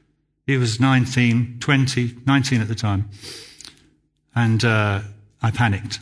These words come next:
I said, "I've got to go." Drove back to Basingstoke, by which time he was already at the hospital in the emergency room, in the emergency room of the emergency room. And they explained to us his lung had collapsed for no apparent reason.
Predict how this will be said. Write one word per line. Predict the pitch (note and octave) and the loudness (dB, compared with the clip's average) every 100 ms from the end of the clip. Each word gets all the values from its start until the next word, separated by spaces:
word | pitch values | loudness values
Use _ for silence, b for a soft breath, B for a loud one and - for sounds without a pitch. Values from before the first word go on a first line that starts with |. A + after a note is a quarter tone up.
| - | -6
I | |
said, | F#2+ A#2 | -4 -2
"I've | A2 | -2
got | C3 | -2
to | |
go." | B2 G#2 F#2+ - | 0 -2 -2 -6
Drove | - B2+ A#2+ | -2 0 2
back | B2+ A2 - - - b b b b b _ - | 0 -2 -4 -16 -20 b b b b b _ -4
to | B2 | -2
Basingstoke, | A2 A2 G#2+ G2+ G#2+ G#2 | 2 0 0 0 -2 -2
by | A2+ | 0
which | B2 - | 0 0
time | B2+ A#2+ | 2 2
he | |
was | A#2 A#2 | 2 2
already | B2+ B2+ | 2 2
at | |
the | A#2 | 0
hospital | A#2 - - G2+ F#2+ G2+ - | -2 -2 -4 -4 -4 -8 -4
in | A#2+ A#2+ A2+ A2 | 0 2 2 2
the | A2+ | 4
emergency | B2 B2 A#2 - | 4 2 0 -2
room, | G2 G2 F#2+ G2 B B B | -2 0 -2 -4 B B B
in | B2 | 0
the | A#2 | 2
emergency | A2+ A#2 A2+ G#2 A2+ | 4 2 2 0 0
room | A2+ G#2+ | 2 2
of | G2+ | 2
the | |
emergency | G#2 A#2+ A#2 G2+ - | 2 2 0 -2 -4
room. | F#2 F2+ G2+ - _ _ _ _ _ _ _ - | -2 -4 -6 -10 _ _ _ _ _ _ _ 0
And | G#2+ G2+ | 2 2
they | G#2+ | 0
explained | G#2+ - A2+ | -2 0 0
to | G#2+ | 0
us | G#2 | -2
his | A#2 A2 | -2 0
lung | B2 | 2
had | B2 - | 0 0
collapsed | C3+ C3 C3+ - - - - _ _ _ _ _ _ _ _ - | 0 2 2 -2 -6 -8 -14 _ _ _ _ _ _ _ _ -4
for | |
no | G#2 G#2+ | 0 0
apparent | G2 A2 A2 | 0 0 2
reason. | A#2 A#2 B2+ C3 | 2 2 0 -2